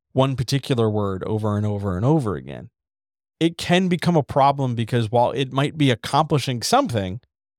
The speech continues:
that somethingness might not be as clear as you think. It's clear in your head 'cause you know what you mean, but the reason why it's clear to you is not making its way onto the page to make it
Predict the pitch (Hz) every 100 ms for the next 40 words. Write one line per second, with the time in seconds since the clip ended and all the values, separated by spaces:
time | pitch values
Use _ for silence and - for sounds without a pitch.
0 | _ - 139 - - - 165 180 - 170
1 | 139 117 110 110 - - 127 131 131 127
2 | 110 123 127 123 - 107 104 - - 151
3 | 139 143 - 117 117 107 98 - 123 135
4 | 135 - 151 110 131 - 226 226 165 151
5 | 240 151 139 131 120 147 139 135 123 113
6 | 113 131 180 101 69 78 _ _ _ _
7 | _ _ 135 139 - _ 143 135 147 185
8 | 170 160 143 131 113 - - 147 143 107
9 | 98 - _ _ _ - - 113 131 165
10 | 120 104 123 92 131 127 139 120 - 120
11 | 117 110 101 101 - 139 139 113 - 117
12 | 107 -